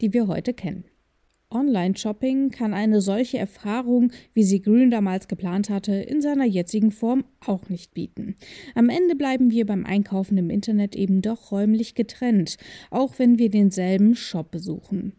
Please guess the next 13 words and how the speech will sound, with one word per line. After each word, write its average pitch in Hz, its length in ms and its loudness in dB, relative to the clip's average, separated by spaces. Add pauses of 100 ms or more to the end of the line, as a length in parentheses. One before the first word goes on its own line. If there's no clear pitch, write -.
(200)
Zu - 160 -8
Events 269 580 -2
hochstilisierte 247 920 0
globale 214 480 0
Schnäppchentage 202 840 -2
wie 185 200 0 (280)
Singles 277 640 -2
Day, 240 380 0
Black 262 260 -4
Friday 214 640 -2
und 175 180 -2
Cyber 233 420 -2
Monday 208 500 2